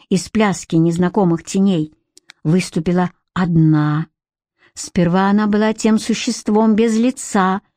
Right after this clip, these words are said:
что приходило во сне, но потом посветлела, и стало можно различить фигуру рослой, могучей женщины. Ее голова была обмотана темным платком,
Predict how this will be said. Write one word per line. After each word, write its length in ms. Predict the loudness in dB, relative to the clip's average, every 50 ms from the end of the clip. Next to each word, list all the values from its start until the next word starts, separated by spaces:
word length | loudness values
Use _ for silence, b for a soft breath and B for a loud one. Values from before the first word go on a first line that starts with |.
| _ _ _ _ _ _ _
что 220 | -10 -2 -2 0
приходило 640 | 0 2 0 0 0 0 0 2 2 2 2 2 2
во 140 | 0 0 -2
сне, 460 | -2 0 2 2 4 4 2 0 -2 B B B B B B B
но 340 | 2 4 4 4 2 0 0
потом 480 | 0 -2 -2 0 0 2 2 2 2
посветлела, 1040 | 2 0 -2 0 0 -2 -2 0 0 2 2 2 2 2 2 2 2 2 0 0 -2 B B B B B B B B B -4
и 80 | -4
стало 440 | -4 -4 -2 0 2 2 2 2 2
можно 380 | 2 2 2 2 0 0 0 0
различить 540 | 0 0 -2 -2 -2 -2 -2 -4 -4 -4 -4
фигуру 560 | -4 -4 -2 0 0 0 0 0 0 0 0
рослой, 520 | 0 0 -2 -2 -2 -2 0 0 0 -2 -6 _ _
могучей 480 | -4 -2 0 -2 -2 -2 -2 -4 -4 -2
женщины. 680 | 0 0 0 0 0 -2 -4 -6 -6 -6 -6 -8 -10 _ _ _ _ _ _ _ B B B B B B B B
Ее 220 | 0 2 2 2
голова 420 | 2 2 2 2 2 2 2 2 2
была 260 | 2 0 0 0 0
обмотана 540 | 2 2 2 2 2 2 2 2 0 0 0
темным 400 | 0 0 0 2 2 2 0 0
платком, 640 | 0 -2 -4 -4 -6 -6 -4 -2 0 0 -2 -4